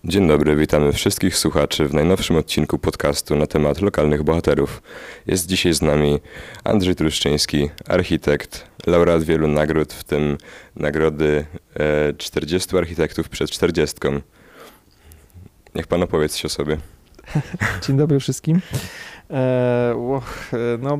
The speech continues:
Speaker 2: no, tak już ten wstęp jest, e, zasadniczy, czyli, e, zajmuję się architekturą, jestem architektem. E,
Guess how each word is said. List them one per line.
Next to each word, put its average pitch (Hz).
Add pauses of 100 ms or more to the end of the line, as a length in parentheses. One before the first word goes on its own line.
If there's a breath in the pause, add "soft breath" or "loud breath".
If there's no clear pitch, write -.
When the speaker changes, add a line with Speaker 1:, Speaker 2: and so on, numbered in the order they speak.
Speaker 2:
no, 135 (420)
tak 131 (280)
już 127
ten 131
wstęp 135
jest, 131
e, 120
zasadniczy, 120
czyli, 113 (340)
e, 110
zajmuję 120
się 120
architekturą, 113
jestem 113
architektem. 113 (600 loud breath)
E, 107